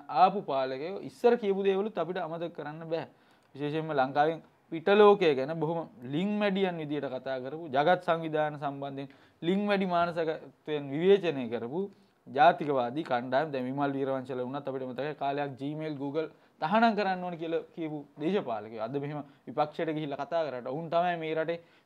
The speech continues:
මේ ජාතිකවාදී, අ, සටන් නැත්නම් ජාතිවාදයට මිනිස්සු තල්ලු කරලා මේ කියන සිංහල බෞද්ධ බොරු රටේ නැති සංස්කෘතියක් හදන්න ගිහිල්ලා ඒ මතින් ඡන්ද ගොඩ හදාගෙන, අ, බලයට ඇවිල්ලා රටේ ජනතාව මේ විපතට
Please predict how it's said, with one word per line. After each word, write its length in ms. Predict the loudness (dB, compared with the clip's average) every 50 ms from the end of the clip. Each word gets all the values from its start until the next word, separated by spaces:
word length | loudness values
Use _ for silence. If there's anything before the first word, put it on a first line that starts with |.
| _ -10
මේ 120 | -8 -2
ජාතිකවාදී, 800 | 4 6 6 6 6 4 2 2 4 4 6 6 6 4 2 0 -4 -10 _ _ _ _
අ, 300 | _ -10 -8 -6 -6 -6
සටන් 460 | -4 -4 -2 0 0 0 0 0 -4 -6
නැත්නම් 360 | -4 0 0 0 0 0 -4
ජාතිවාදයට 720 | -4 0 0 0 2 4 8 10 10 10 10 10 6 6 6
මිනිස්සු 320 | 4 4 4 6 4 4 4
තල්ලු 280 | 4 4 4 2 2
කරලා 380 | 2 2 0 0 0 0 -2 -2 -6 -14 _ _ _ _
මේ 200 | _ -8 -8 -8 -6
කියන 260 | -6 -6 -6 -4 -4 -6 -6 -8 -10
සිංහල 420 | -12 -14 -12 -12 -10 -6 -4 -4 -2
බෞද්ධ 460 | -2 -2 -2 -2 -2 -4 -4 -6 -6
බොරු 300 | -4 -2 0 2 2 2 2 0 -4 -12 -18 -16 -16 -12
රටේ 280 | -10 -8 -6 -6 -6 -4
නැති 320 | -4 -4 -4 -4 -4 -2
සංස්කෘතියක් 600 | 0 0 0 0 -2 -6 -8 -6 -2 -2 -2 -2 -4 -8 _ _
හදන්න 340 | -8 -6 -4 -4 -4 -4
ගිහිල්ලා 280 | -6 -8 -8 -6 -4 -4
ඒ 120 | -2 -2
මතින් 320 | -2 -2 -2 -4 -4 -6 -6
ඡන්ද 280 | -6 -6 -6 -6 -4 -4
ගොඩ 160 | -2 0 0
හදාගෙන, 480 | 0 0 0 0 0 0 -2 -4 -6 -12 -16 -18 _ _ _ _ _ _ -8
අ, 160 | -6 -6 2
බලයට 360 | 4 4 4 4 2 0 -2
ඇවිල්ලා 440 | -2 -4 -4 -6 -6 -6 -6 -6 -6
රටේ 280 | -6 -6 -4 -4 -4 -4
ජනතාව 400 | -4 -4 -6 -6 -8 -8 -8 -8
මේ 160 | -8 -10 -10
විපතට 340 | -12 -14 -16 -18 -16 -16